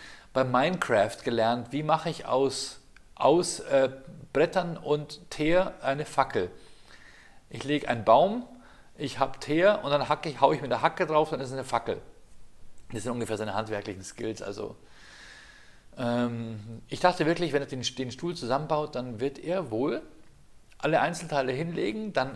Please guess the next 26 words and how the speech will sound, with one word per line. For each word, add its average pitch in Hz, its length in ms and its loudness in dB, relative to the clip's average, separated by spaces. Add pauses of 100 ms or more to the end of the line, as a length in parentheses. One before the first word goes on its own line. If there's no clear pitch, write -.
eine 135 220 -6
Handvoll 143 500 2
Schrauben 185 540 6
nehmen 202 300 -2
und 143 180 -6
die 151 60 -4
so 147 280 -4 (140)
ganz - 280 -8
elegant 139 480 -6
drüber 147 320 -2
ausstreuen 131 840 -4 (480)
und - 180 -12
hoffen, 175 320 -6
dass 131 180 -10
was - 140 -12
passiert. - 500 -14 (1700)
Nein, 117 220 -8
er - 140 -10
hat's - 160 -16
gemacht. - 460 -18 (1600)
Er 113 80 -4
hat 139 120 0
wohl 135 120 2
ganz 151 280 -2
lange 123 260 0
gebraucht, - 480 -4